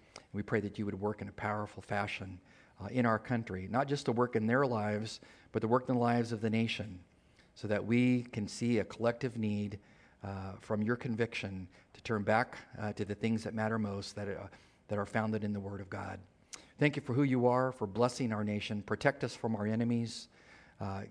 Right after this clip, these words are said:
may we be a nation that truly honors you above all things, lays our false thinking and, uh, self-concepts that are vacuous aside, and, and re-, embraces you above all that exists. And may we live to see the day when our nation truly walks in the ways,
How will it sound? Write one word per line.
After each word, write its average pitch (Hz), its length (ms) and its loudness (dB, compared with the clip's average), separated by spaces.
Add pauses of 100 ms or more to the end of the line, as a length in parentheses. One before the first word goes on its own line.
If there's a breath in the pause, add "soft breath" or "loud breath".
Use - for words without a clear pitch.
may 123 240 4
we 127 100 2
be 120 200 2
a 107 60 4
nation 117 340 2
that 98 100 -2
truly 113 320 -2
honors 117 440 2
you 110 140 0
above 104 260 -2
all 110 140 0
things, 110 560 0 (440 soft breath)
lays 117 340 4
our 104 160 4
false 107 340 -2
thinking 110 460 -2
and, 98 160 -4 (520 soft breath)
uh, 98 320 -8 (300 soft breath)
self-concepts 120 800 0
that 104 140 -2
are 104 80 -2
vacuous 104 540 -2
aside, 101 400 -4
and, 98 220 -8
and 98 140 -8 (120)
re-, 101 140 -12
embraces 104 540 0
you 101 160 -4
above 98 360 -8 (320 loud breath)
all 117 220 6
that 117 160 0
exists. 101 540 -6 (480 soft breath)
And 101 100 -6
may 104 80 -2
we 110 160 2
live 120 400 0
to 117 80 -4
see 120 180 -2
the 107 100 -2
day 98 220 -2
when 101 140 -6
our 104 120 -4
nation 101 360 -2
truly 110 280 -2
walks 107 360 -4
in 107 80 -4
the 104 80 -6
ways, 95 460 -10